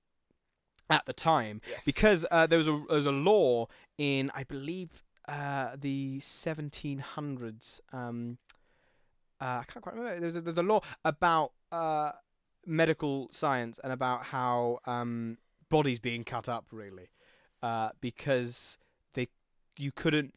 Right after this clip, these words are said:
Speaker 1: do it, you could only do it to, to a, a murder, murderer.
Speaker 2: Yeah.
Speaker 1: So that was added to a murderer's sentence. Um, uh, added to a murderer's sentence was the, uh, this law,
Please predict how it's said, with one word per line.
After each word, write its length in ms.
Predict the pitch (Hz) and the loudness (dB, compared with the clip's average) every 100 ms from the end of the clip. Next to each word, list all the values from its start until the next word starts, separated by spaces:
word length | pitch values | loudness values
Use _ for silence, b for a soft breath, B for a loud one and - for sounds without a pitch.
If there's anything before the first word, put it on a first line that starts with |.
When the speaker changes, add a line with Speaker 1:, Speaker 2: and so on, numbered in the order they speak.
| 147 | -12
Speaker 1:
do 180 | - 143 | -2 2
it, 520 | 131 123 - - - - | 2 -2 -10 -14 -16 -10
you 80 | 143 | 0
could 80 | 165 | 2
only 120 | 151 | 2
do 100 | 143 | 0
it 60 | 131 | -2
to, 200 | 135 127 - | -4 -4 -6
to 160 | 135 | -2
a, 180 | 123 123 | 0 -2
a 80 | 131 | -2
murder, 340 | 135 139 120 104 | -2 -2 -2 -10
murderer. 380 | - 131 120 104 _ _ _ _ 123 | -8 -6 -6 -12 _ _ _ _ -10
Speaker 2:
Yeah. 220 | 143 117 | -4 6
Speaker 1:
So 60 | |
that 60 | 165 | 6
was 80 | 185 | 8
added 240 | 185 208 - | 8 8 8
to 80 | 170 | 4
a 40 | |
murderer's 400 | 156 165 147 135 | 6 4 4 0
sentence. 640 | 156 147 135 113 - - - _ _ _ - | 0 0 -4 -8 -10 -16 -18 _ _ _ -2
Um, 540 | 127 123 123 120 120 - _ _ _ _ _ _ _ _ _ _ _ _ _ _ | 0 2 0 -4 -8 -12 _ _ _ _ _ _ _ _ _ _ _ _ _ _
uh, 180 | 151 143 | -8 -2
added 200 | 151 151 | -2 0
to 100 | 156 | 2
a 40 | 139 | 4
murderer's 360 | 175 196 127 | 6 6 4
sentence 320 | 123 117 117 107 b b _ 254 _ _ | 0 -4 -8 -12 b b _ -20 _ _
was 460 | 147 135 131 120 - 139 _ _ _ | -4 0 0 -2 -12 -20 _ _ _
the, 380 | 135 123 120 120 _ | -2 0 -2 -6 _
uh, 360 | 127 117 117 120 - _ _ - | -4 -2 -4 -8 -14 _ _ -10
this 200 | 131 - | -8 0
law, 420 | 127 117 107 | 2 2 0